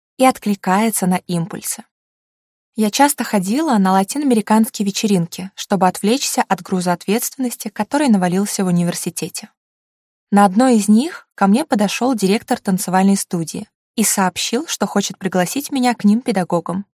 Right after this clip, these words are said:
Я не подала виду, но внутри была в шоке. Я ведь никому не рассказывала про то мимолётное вчерашнее желание. А может, всё-таки проговорилась?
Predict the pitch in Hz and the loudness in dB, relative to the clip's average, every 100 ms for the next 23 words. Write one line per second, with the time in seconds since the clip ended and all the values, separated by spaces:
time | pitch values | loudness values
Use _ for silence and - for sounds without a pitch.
0 | _ _ _ _ - 208 262 254 214 190 | _ _ _ _ -2 2 4 2 2 4
1 | 202 185 175 240 269 180 175 180 180 - | 4 4 2 0 2 2 0 0 -2 0
2 | 202 269 330 - 180 180 208 - - - | -2 -2 -6 -6 0 4 4 2 -4 -6
3 | - 208 _ _ - 175 196 208 196 202 | -8 -18 _ _ -10 0 2 2 4 2
4 | 196 196 185 190 226 220 214 - 226 214 | 4 4 4 6 6 4 2 0 2 2
5 | 190 170 160 - _ _ - 202 196 - | 2 -2 -4 -6 _ _ 2 2 2 0
6 | 190 247 226 190 180 175 220 233 196 180 | 4 6 6 6 4 2 2 2 0 0
7 | - 180 190 - 226 220 214 226 214 180 | -2 2 2 2 2 2 2 4 4 2
8 | 196 - _ _ _ _ - 190 185 180 | -4 -14 _ _ _ _ 0 4 4 2
9 | - 196 185 - - 170 170 165 165 202 | -2 -2 -2 -8 -8 -4 -2 0 0 0
10 | 302 339 - | 0 -4 -10